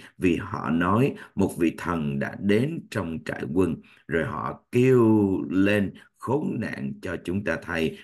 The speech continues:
vì trước đây chưa bao giờ có việc như thế xảy ra. Khốn nạn cho chúng ta thay, ai sẽ giải cứu chúng ta khỏi tay các thằng quyền năng này? Đây là thần đã từng trừng phạt người Ai Cập, đủ các thứ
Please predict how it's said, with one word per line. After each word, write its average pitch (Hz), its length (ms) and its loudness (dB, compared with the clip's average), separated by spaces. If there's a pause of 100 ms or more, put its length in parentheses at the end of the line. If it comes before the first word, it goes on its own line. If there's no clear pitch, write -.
vì 87 200 -2
trước 123 240 2
đây 95 420 0 (220)
chưa 117 300 4
bao 101 280 0
giờ 82 500 -4
có 98 140 -10
việc 92 300 -2
như 87 180 -4
thế 92 180 -2
xảy - 260 -6
ra. 87 340 -2 (260)
Khốn 147 380 2
nạn 80 280 -4
cho 92 200 -2
chúng 104 180 -4
ta 82 180 -2
thay, 80 400 -2 (200)
ai 101 280 2
sẽ - 140 -2
giải 78 420 -4
cứu 143 220 4
chúng 104 180 0
ta 87 240 -4
khỏi - 320 -10
tay 92 320 0
các - 160 -6
thằng 76 280 -4
quyền 71 220 0
năng 82 240 -2
này? 78 260 -4 (260)
Đây 95 200 0
là 82 220 -2
thần 82 400 -2
đã 71 100 -2 (100)
từng 82 260 0 (360)
trừng 90 360 0
phạt 71 280 -6
người 80 200 -4
Ai 76 320 -4
Cập, - 220 -6 (300)
đủ 92 560 2
các 127 240 -4
thứ 139 440 4